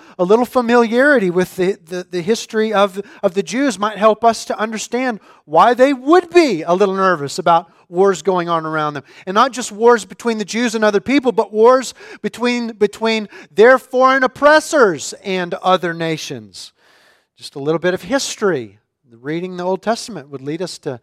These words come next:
to understand why they would be a little nervous about this. Many of us have been concerned about the geopolitical ramifications of, of Russia invading Ukraine. Wh-, what might this mean for us? I think most countries around the world have,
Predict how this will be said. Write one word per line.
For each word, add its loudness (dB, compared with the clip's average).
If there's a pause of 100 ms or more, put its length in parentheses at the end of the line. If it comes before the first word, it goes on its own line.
(440)
to -12
understand -8
why 0
they -6
would -14
be -8
a -4
little -2
nervous -4
about -6
this. -8
Many -14
of -4
us 0
have -8
been -6
concerned -10
about -2
the -6 (320)
geopolitical -4
ramifications -8
of, -4 (280)
of -8 (100)
Russia -6
invading -8
Ukraine. -12 (840)
Wh-, -20 (100)
what -14
might -10
this -12
mean -10
for -6
us? -4
I -8
think -16
most -10
countries -12
around -10
the -8
world -2
have, -10